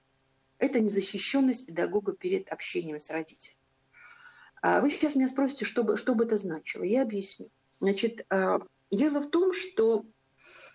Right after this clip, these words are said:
э, где-то с нулевых годов, э, и я об этом тоже говорила в прошлой передаче с вами, когда появляется уже в девяносто первом году, появляются услуги, помним, да, образовательные услуги. И вот тогда потихонечку, э, вытесняется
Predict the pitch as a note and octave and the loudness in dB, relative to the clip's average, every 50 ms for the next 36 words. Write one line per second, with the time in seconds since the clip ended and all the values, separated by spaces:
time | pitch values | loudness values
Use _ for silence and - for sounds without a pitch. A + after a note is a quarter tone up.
0 | _ _ _ - - - G3 G3+ - G#3 G3+ D4 D4 C#4+ A#3+ A3 - A3+ A3+ A3+ | _ _ _ -8 -2 0 0 2 2 2 2 2 2 2 0 0 2 2 2 4
1 | A#3+ A3+ B3 B3 A3+ - - - - F3+ G#3+ G#3+ G#3 G#3+ A3 E4 F4+ F4 - - | 2 2 2 2 2 2 0 0 0 2 2 0 2 2 2 2 2 2 0 -2
2 | - - - - E3+ E3 E3 D#3+ - - G3 G#3+ G#3+ G3 G3+ G3+ G3+ G3+ G3+ G#3+ | -4 -4 -4 -2 -2 0 0 0 0 2 2 2 2 2 0 2 2 2 2 2
3 | G#3 F3+ F#3 F3 F3 F3+ F#3+ G3 G3+ F#3 E3+ E3+ F3 - _ _ - F3+ F3 F3 | 2 2 0 0 0 2 2 4 2 2 2 -2 -6 -10 _ _ 0 0 2 2
4 | - - F3 E3 D#3+ - - F3+ G3+ G3+ C#4+ D#4+ D#4 - A3+ A3 - F#3 F3+ E3 | 0 -2 -2 -2 -2 0 0 0 2 4 2 2 2 2 -2 -2 0 0 0 0
5 | D#3+ D#3+ - - - - - - - - - - G3+ G3+ G3+ G3+ C4 B3+ - - | 0 -2 -4 -8 -12 -16 -16 -16 -16 -12 -4 -2 0 2 2 2 2 2 0 2
6 | - B3 B3 B3+ B3 B3 A#3+ A#3+ B3+ A3+ G#3 F3 D#3 - - - F3 E3+ F3 E3+ | 2 2 4 4 4 2 2 2 4 4 4 4 2 0 -2 -2 0 0 0 2
7 | E3+ G3 F#3+ F#3+ - - G3+ F#3 F3 F3 F3 F3 F#3+ G3 G3+ - E3 D3+ - _ | 2 2 0 0 0 -2 -2 -2 -2 -4 -4 0 0 0 2 2 0 -2 -2 _
8 | _ _ _ - - - F3+ F#3+ F#3+ F#3+ F#3 E3+ D3+ - - - - - - G3 | _ _ _ -6 -2 0 0 2 4 4 4 2 2 0 -2 -4 -6 -4 -4 -6
9 | - - - C#4 E4 F#4 F4+ C#4 F#3 E3+ - - _ _ F#3+ E3 D#3 D#3+ E3 F3 | -4 -2 2 2 2 2 2 0 -2 -4 -6 -8 _ _ -2 -2 -2 -2 -6 -2
10 | F3+ C4 D#4 D4 - F3 E3+ F#3+ G3 F#3 E3+ C#3+ - - - - _ _ _ - | 0 2 2 2 0 0 0 0 0 0 0 -2 -2 -4 -8 -14 _ _ _ -12
11 | - - _ _ _ _ _ _ _ _ _ _ - - - - - - - - | -12 -12 _ _ _ _ _ _ _ _ _ _ -20 -20 -20 -18 -16 -14 -14 -14
12 | - - _ _ - A3+ C4 E4 E4+ - A#3+ A3+ A3+ A3+ D#4+ F#4 F#4+ F#4 - - | -14 -16 _ _ 0 2 2 2 2 0 0 0 2 2 2 2 2 0 -2 -2
13 | - G3 - - D#4 D#4 D4+ C#4+ D4 D4 - - - A#3+ A#3 A3+ G#3 G3+ - - | -4 -4 0 2 2 2 2 2 0 -2 -2 -2 0 2 2 2 2 2 0 0
14 | G3 G3 - G3 G#3+ A#3 A3 B3+ A#3 - - A#3+ A#3+ A#3 A3 F#3 D#3 - - - | 2 2 4 2 2 2 2 0 -2 0 0 2 4 4 4 2 0 -2 -4 -8
15 | - - - | -14 -14 -16